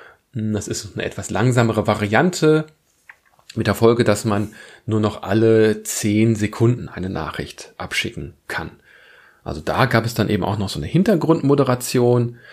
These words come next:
Äh, zusätzlich gab es noch, äh, ein paar Leute, die sich um ein Logo gekümmert haben,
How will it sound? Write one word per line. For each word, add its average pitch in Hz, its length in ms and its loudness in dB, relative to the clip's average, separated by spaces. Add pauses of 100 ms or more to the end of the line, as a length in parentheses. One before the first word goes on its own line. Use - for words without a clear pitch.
(380)
Äh, 98 320 -4
zusätzlich 120 880 2
gab 104 180 -2
es - 140 -6
noch, - 400 -10
äh, 101 140 -4
ein 110 100 -10
paar 101 180 -6
Leute, 95 320 -4
die 107 160 -2
sich 101 240 -6
um 90 140 -6
ein 85 180 -8
Logo 180 460 4
gekümmert 196 560 0
haben, 185 420 0